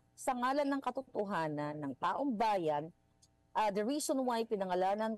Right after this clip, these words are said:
ko si Maricel, kasi nakalagay naman sa dokumento, kasi na-match ko yung address niya nung twenty eleven na kung saan inilabas po yun ng T V Patrol,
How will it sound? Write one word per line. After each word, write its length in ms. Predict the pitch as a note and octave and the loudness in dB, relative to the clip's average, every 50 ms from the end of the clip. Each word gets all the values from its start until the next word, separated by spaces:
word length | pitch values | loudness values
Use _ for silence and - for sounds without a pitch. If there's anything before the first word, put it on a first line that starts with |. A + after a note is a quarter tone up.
| - - | -6 -8
ko 100 | - G#3+ | -6 -6
si 300 | G#3 - - G#3 F#3+ F3+ | -6 -4 -4 -2 -2 0
Maricel, 460 | F#3 F#3+ G#3 B3+ C4+ - - E3 D#3 D#3+ | 0 0 0 0 0 0 0 0 0 0
kasi 200 | - - - A3 | 0 -2 -2 -2
nakalagay 400 | G3 F#3 F3+ F3 F3 E3 E3+ E3+ | -2 0 0 0 2 2 0 0
naman 240 | E3 E3+ E3+ E3+ | 0 -2 -4 -4
sa 160 | E3+ - - F#3+ | -4 -4 -4 -2
dokumento, 920 | F3+ F3+ G#3 - C4 B3+ C#4 C4+ C4 C4 B3+ - D#3+ D3+ D3+ D#3 F3+ G3+ _ _ _ _ _ _ _ _ _ _ | -2 -2 -2 -2 -2 -2 0 0 -2 -2 -2 -2 -2 -2 -2 -2 -4 -4 _ _ _ _ _ _ _ _ _ _
kasi 220 | - C#4+ C#4+ D#4+ | -2 0 0 2
na-match 960 | C#4+ B3+ C4 C4 - C4+ D4 C4+ B3+ B3+ B3 B3 B3+ B3+ - - - - - - | 2 2 2 2 0 2 2 2 4 4 2 2 0 0 -2 -4 -4 -4 -6 -6
ko 480 | _ - G3+ F3 D#3 D3 D#3 E3+ F#3 G3+ - | _ 0 2 4 4 4 2 2 -2 -6 -10
yung 440 | - F#3+ G3 A3 A#3+ A#3+ A#3 A#3+ - | -8 -4 -2 0 0 0 0 0 0
address 680 | - F3 E3+ E3 D3+ C3+ E3 E3+ F3 F3+ - - - - | 0 0 0 0 -2 0 0 0 0 0 -2 -6 -10 -10
niya 500 | F#3 F3 F#3+ G#3+ C#4+ B3 F#3+ D#3 E3+ F#3 - _ _ _ _ _ _ _ _ _ | -12 -6 -2 -2 0 0 0 -2 -2 -6 -8 _ _ _ _ _ _ _ _ _
nung 320 | - F#3+ G3 F#3+ F#3+ F3+ - | -6 -4 -2 -2 -4 -4 -2
twenty 580 | - A#3+ C4+ C4+ C#4+ E4+ G4 F#4 - D#4+ D#4 | 0 0 0 0 0 -2 -4 -4 -4 -2 0
eleven 680 | C#4+ C4 A3+ F#3+ E3+ D#3 D3 C3 G#2+ D3 D3 D3 E3+ F#3+ G#3 | 0 2 2 4 2 2 2 2 2 0 0 0 -2 -4 -6
na 140 | - G3+ A3+ | -4 -4 -2
kung 160 | - A#3 A#3+ | 0 -2 -2
saan 400 | - - - - F#3 F3+ F3+ F3 - | 0 0 0 0 0 -2 -2 -6 -10
inilabas 920 | - A#3+ A#3+ B3+ B3 - - A#3 A3+ A#3 A3+ A#3 A3+ G3+ G#3 G#3 - - | -6 -4 -4 -4 -6 -8 -12 -16 -10 -8 -8 -8 -6 -6 -6 -6 -6 -8
po 160 | - - F#3 D#3+ | -8 -6 -4 -4
yun 160 | D3+ F3 F#3 | -4 -4 -6
ng 140 | F#3 F#3 F#3 | -8 -10 -12
T 160 | - - D3+ | -12 -12 -12
V 140 | C3 C#3 D3 | -10 -12 -12
Patrol, 540 | D3 - D#3 D3 - - E3+ F3+ F3 F3 F3+ | -10 -8 -10 -10 -8 -8 -8 -6 -6 -4 -4